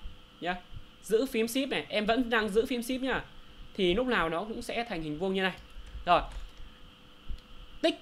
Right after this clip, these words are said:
và giữ chuột bên trái này và giữ ship là vẽ hình vuông. Và chúng ta đổ một cái màu. Ok, Ctrl D để dẫn lệnh vùng chọn. Quay trở lại công cụ phím V. Đấy. Thì bây giờ cái tình trạng layer của em này, đây là em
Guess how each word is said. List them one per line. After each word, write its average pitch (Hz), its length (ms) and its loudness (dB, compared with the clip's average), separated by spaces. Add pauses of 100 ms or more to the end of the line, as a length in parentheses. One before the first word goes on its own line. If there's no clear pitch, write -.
(200)
và 175 100 4
giữ 240 340 2
chuột 233 220 6
bên 214 140 4
trái 208 300 8
này 262 120 0 (840)
và 156 180 4 (100)
giữ 175 160 -6
ship 269 220 0 (180)
là 180 80 -6
vẽ 175 100 -4
hình 180 120 -2
vuông. 190 200 2 (440)
Và 180 120 4
chúng 208 160 0
ta 226 140 6
đổ 156 240 2
một 156 120 -2
cái 220 100 4
màu. 170 300 4 (1300)
Ok, 190 140 0 (560)
Ctrl 240 340 6
D 233 40 10 (580)
để 135 140 -2
dẫn 262 160 2
lệnh 240 160 4
vùng 165 120 0
chọn. 208 220 4 (680)
Quay 214 140 6
trở 175 160 0
lại 165 140 0
công 185 180 -4
cụ 160 140 -6
phím 185 120 0
V. 208 60 2 (640)
Đấy. 147 240 -2 (320)
Thì 226 100 6
bây 240 100 10
giờ 220 120 6
cái 233 180 -2
tình 202 140 4
trạng 208 240 4
layer 220 220 8
của 185 60 4
em 208 140 6
này, 175 100 0 (160)
đây 220 220 8
là 202 60 6
em 208 160 6